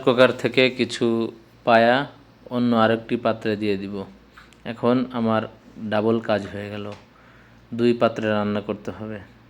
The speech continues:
যাই হোক, করার কিছু নেই, আপনারা পাক করার পূর্বে চিন্তা ভাবনা করে এবং মাপ বুঝে দেওয়ার চেষ্টা করবেন। আপনারা দেখতে পাচ্ছেন আমি চামচ দিয়েও অন্য আরেকটি পাত্রের মধ্যে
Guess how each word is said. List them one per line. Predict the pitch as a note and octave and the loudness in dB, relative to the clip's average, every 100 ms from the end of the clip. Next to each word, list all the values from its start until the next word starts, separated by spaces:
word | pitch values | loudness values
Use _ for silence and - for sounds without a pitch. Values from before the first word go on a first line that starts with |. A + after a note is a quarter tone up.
| _ - A2+ | _ -8 -2
যাই | A#2+ A#2 | -2 -2
হোক, | B2+ B2+ | -4 -4
করার | A#2 A2+ A2+ | -2 -2 -4
কিছু | G#2 A2+ | -6 -4
নেই, | A#2 C3+ - - - - - _ - A2 | -4 -6 -12 -20 -20 -20 -20 _ -8 -8
আপনারা | - A#2 A2 A#2 C#3+ - _ _ - | 0 2 4 2 -2 -12 _ _ -8
পাক | - A#2 - | 0 0 2
করার | A#2+ A2+ A#2 | 2 2 0
পূর্বে | A2+ A#2+ B2+ | -2 -2 -2
চিন্তা | B2+ A#2+ A#2 G#2+ | -2 0 2 2
ভাবনা | A2 B2 A#2+ | 0 -2 -2
করে | B2 A2 C#3 - | -2 -2 -2 -6
এবং | A#2+ A2+ G#2+ | -6 -4 0
মাপ | A2 A2+ A2 | 0 0 -2
বুঝে | A2+ G#2 A#2+ D#3 - | -4 -4 -4 -6 -8
দেওয়ার | A2+ G#2+ G2+ | -6 -6 -6
চেষ্টা | G2+ - G#2 | -12 -12 -10
করবেন। | G2+ G2+ G#2 G2 - - - - - - - - - - - - - - - | -10 -10 -12 -14 -20 -20 -20 -20 -20 -20 -20 -20 -20 -20 -20 -20 -20 -16 -10
আপনারা | G#2+ B2 A2+ | -2 2 4
দেখতে | A2+ - A#2 | 4 2 -2
পাচ্ছেন | G#2+ G#2 - B2 C#3+ - | -2 -4 -6 -6 -6 -6
আমি | A#2+ A2+ A2 | -4 -4 -2
চামচ | A2 A2 G#2 | -2 0 -2
দিয়েও | A2 G#2 B2+ - | -2 -4 -4 -6
অন্য | A#2+ A2+ A2+ A2+ - - | -6 -4 -4 -8 -12 -8
আরেকটি | A#2 A2+ - - | -6 -6 -8 -6
পাত্রের | A2 A2 A2+ G#2+ | -8 -6 -6 -4
মধ্যে | G#2 G#2+ | -6 -6